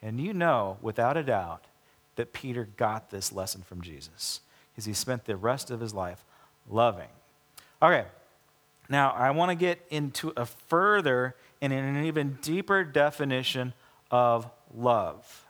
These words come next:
Now, the second point on your outline is, it says, "Love is," okay? Um, Write small, because at the end, if I have time and if I don't preach for another hour and some minutes, um,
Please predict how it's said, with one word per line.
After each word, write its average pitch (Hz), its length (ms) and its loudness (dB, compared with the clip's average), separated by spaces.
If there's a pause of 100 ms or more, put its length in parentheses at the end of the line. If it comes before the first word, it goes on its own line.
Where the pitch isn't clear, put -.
(120)
Now, 113 140 -2
the 120 80 -4
second 160 360 -2
point 139 240 0
on 127 120 0
your 120 100 0
outline 113 400 2
is, 101 240 -4 (300)
it - 80 -4
says, 131 260 2
"Love 147 460 4
is," 120 680 -2
okay? 139 360 0 (340)
Um, 131 440 4 (1400)
Write 170 300 6
small, 127 580 2 (160)
because 139 380 0
at 151 140 0
the 147 80 -4
end, 165 340 0 (220)
if 127 120 -2
I 139 80 4
have 143 220 2
time 156 380 4
and 131 100 -2
if 131 100 -2
I 139 80 4
don't 143 160 0
preach 151 300 -2
for 143 120 0
another 135 360 2
hour 139 580 6
and 127 240 -6
some 139 300 0
minutes, 139 480 0 (360)
um, 135 460 6